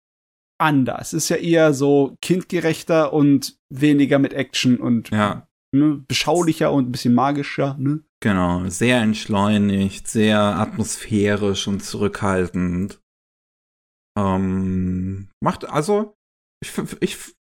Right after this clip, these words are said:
Speaker 2: wirklich, ich, ich fand ihn ganz schön. Er hat eine schöne Atmosphäre. Ich find das Main-Theme davon wirklich super.
Speaker 1: Mhm.
Speaker 2: Also die Musik ist einfach toll. Ist halt Joe Hasa-, Hi-,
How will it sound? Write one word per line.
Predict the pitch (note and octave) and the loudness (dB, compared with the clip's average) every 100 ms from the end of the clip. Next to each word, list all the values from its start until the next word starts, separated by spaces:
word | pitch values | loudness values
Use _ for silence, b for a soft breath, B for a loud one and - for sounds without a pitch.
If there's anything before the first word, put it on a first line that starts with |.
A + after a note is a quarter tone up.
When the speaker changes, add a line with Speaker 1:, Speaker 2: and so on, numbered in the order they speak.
| - | -6
Speaker 2:
wirklich, | F#3+ A3+ - - - | -2 -2 -4 -16 -14
ich, | - A#3+ | -10 -6
ich | - | -2
fand | D4+ | 0
ihn | D4 | 2
ganz | G#3+ | 0
schön. | - G#3+ | 4 2
Er | F3 | 2
hat | D#3+ | -2
eine | |
schöne | - F#3 E3+ | -2 0 0
Atmosphäre. | C#3+ B2 A#2+ - F#3 F#3 E3 D#3+ E3+ F#3 | -2 -2 -6 0 4 4 4 2 0 -2
Ich | - - | -4 -4
find | E3+ C3 | -2 -2
das | A#2+ | -2
Main-Theme | C#3 C#3+ D#3+ F3 - D#3 C#3+ | 0 0 2 0 0 0 0
davon | C#3 D#3 C3+ B2+ B2 | -2 0 0 0 0
wirklich | E3+ F3 A2+ | 0 -2 -6
super. | C#3+ C#3 E3 D#3+ F3 _ - | -4 0 4 2 0 _ 2
Speaker 1:
Mhm. | C3+ B2+ B2+ C3 | 6 8 6 6
Speaker 2:
Also | A#2+ A#2 A#2 | 4 0 -2
die | A2+ | -2
Musik | A2 G#2 B2+ C3+ A#2+ - - - | 0 0 2 2 0 -8 -12 -4
ist | A#2 - | -4 0
einfach | B2+ - G2+ - _ | -2 -4 -12 -12 _
toll. | - C#3 C#3+ C#3 C3+ _ _ _ _ _ _ - | -4 0 2 2 -2 _ _ _ _ _ _ -14
Ist | - | -2
halt | B2 A2+ A2 - _ - | 2 2 0 -8 _ -4
Joe | A#2 A#2 | 0 2
Hasa-, | G#2+ - B2 - | 0 0 -2 -2
Hi-, | A2+ | -4